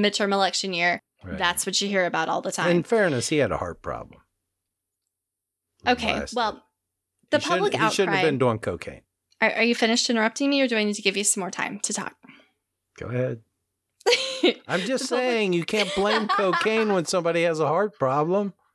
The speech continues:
Speaker 1: I can do what I want. The public outcry led Reagan to sign the Anti-Drug Abuse Act of nineteen eighty-six. <laughs> I love this part.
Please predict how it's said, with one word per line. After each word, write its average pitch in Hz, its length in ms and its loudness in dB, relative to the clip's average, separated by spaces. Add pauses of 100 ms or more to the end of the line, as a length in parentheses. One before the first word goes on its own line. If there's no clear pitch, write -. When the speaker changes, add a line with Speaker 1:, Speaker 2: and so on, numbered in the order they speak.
(280)
Speaker 1:
I 349 100 0
can 349 200 0
do 330 140 2
what 359 140 2
I 165 100 2
want. - 640 -4 (140)
The 294 120 2
public 311 400 2
outcry 226 540 0
led 208 300 2
Reagan 196 440 0
to 240 120 -6
sign 202 480 4
the - 240 -2
Anti-Drug 247 880 2
Abuse 214 460 0
Act - 320 -2
of 202 100 -2
nineteen 196 420 0
eighty-six. - 880 -2 (200)
<laughs> 202 160 -6
I 214 340 -2
love 196 280 2
this - 180 -2
part. - 200 -10